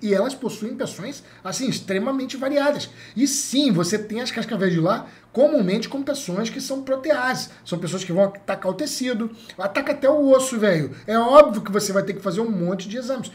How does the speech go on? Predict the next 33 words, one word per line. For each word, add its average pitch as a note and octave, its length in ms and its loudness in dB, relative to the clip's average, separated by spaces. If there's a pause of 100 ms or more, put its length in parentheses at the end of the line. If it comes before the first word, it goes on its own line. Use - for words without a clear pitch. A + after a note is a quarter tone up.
(180)
O D#3 80 -2
cara D#4+ 180 4
ficou C#4 280 0
ali, G#3 180 0
teve A3 220 -6
que - 120 -16 (240)
pagar A3+ 440 -6
por - 160 -12
tudo F3+ 260 -6
isso. - 240 -4 (540)
É, F#3 360 4 (840)
meu A#3+ 200 2
amigo A3 300 4
Marcelo F3+ 440 2
Campos, G#3+ 400 -2
né, F3+ 320 2 (160)
ele, F3 280 4
ele F#3+ 140 2
tava G#3+ 220 0
falando B3 360 2
isso, F#3+ 220 -2
ele D3 80 -2
falou E3+ 160 -6
que F3+ 220 -4 (180)
uma F3 120 -2
das G3 180 0
coisas G3 200 -2
que - 80 -6
se G3 120 -6
cobra F3+ 280 0
lá, F#3+ 200 2
tu A#3+ 180 -2
é A#3+ 120 -8